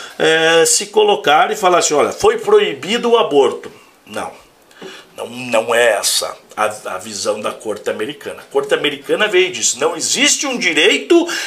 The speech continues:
garantido à mulher interromper a gestação. Ou seja, todos os estados da Federação Americana devem permitir que a mulher interrompa. Não foi, é isso que eles barraram. Não existe esse direito.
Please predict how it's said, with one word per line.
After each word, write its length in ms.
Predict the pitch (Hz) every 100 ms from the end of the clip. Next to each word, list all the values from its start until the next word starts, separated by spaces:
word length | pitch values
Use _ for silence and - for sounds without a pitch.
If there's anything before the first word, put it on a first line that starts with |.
| -
garantido 880 | 147 208 202 185 156 - 254 277 285
à 140 | 277
mulher 340 | 269 185 214 226
interromper 640 | 233 226 208 208 202 202
a 60 | 196
gestação. 720 | 196 - 196 - 123 87 87 - _ _ _ _ - - -
Ou 120 | 139
seja, 380 | - 139 - - - - - _ _ _
todos 440 | 214 302 311 -
os 160 | 220 185
estados 520 | 175 - 180 254 254
da 140 | 214 196
Federação 600 | 180 165 156 - 190 208
Americana 960 | 175 160 143 - 147 175 262 330 - - _ _ _ _ _ _ _ - - -
devem 560 | 123 160 202 247 277 254
permitir 680 | 208 196 160 - 185 233
que 80 | 233
a 60 | 240
mulher 400 | 240 196 160 165
interrompa. 760 | 180 214 170 131 101 - - - _ _ _
Não 180 | - 90
foi, 260 | - 131 107
é 200 | 95 95
isso 340 | 127 - 254
que 100 | 247
eles 200 | 180 139
barraram. 440 | 135 104 107 - - - - - -
Não 180 | 123 160
existe 540 | 156 - 196 233 262
esse 200 | 247 -
direito. 440 | 214 220 131 104